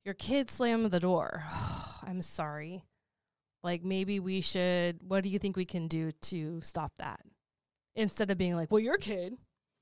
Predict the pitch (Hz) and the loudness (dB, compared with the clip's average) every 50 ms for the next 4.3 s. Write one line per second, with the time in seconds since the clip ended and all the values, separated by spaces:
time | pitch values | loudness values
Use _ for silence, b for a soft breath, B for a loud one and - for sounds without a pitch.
0 | _ _ _ _ _ _ _ _ 170 180 196 214 - - 233 - 247 233 220 226 | _ _ _ _ _ _ _ _ 2 2 4 4 2 0 2 2 4 6 6 6
1 | 233 - - - - - 247 240 233 240 233 226 214 - 220 208 202 196 190 - | 4 4 2 -4 -4 -2 -2 0 2 2 0 0 0 0 0 2 2 2 0 -2
2 | - 202 190 190 170 - - 180 165 - - - - - 214 196 185 190 175 170 | -4 -4 -4 -4 -2 -2 -2 -2 -2 -4 -8 -10 -4 0 2 2 2 2 0 -2
3 | 190 190 190 190 185 185 - - 180 180 175 180 160 - - - 175 160 156 - | 0 0 2 2 0 0 0 -2 -2 -2 -2 -2 -2 -4 -4 -4 -4 -4 -6 -6
4 | - 175 175 180 175 | -6 -4 -4 -4 -4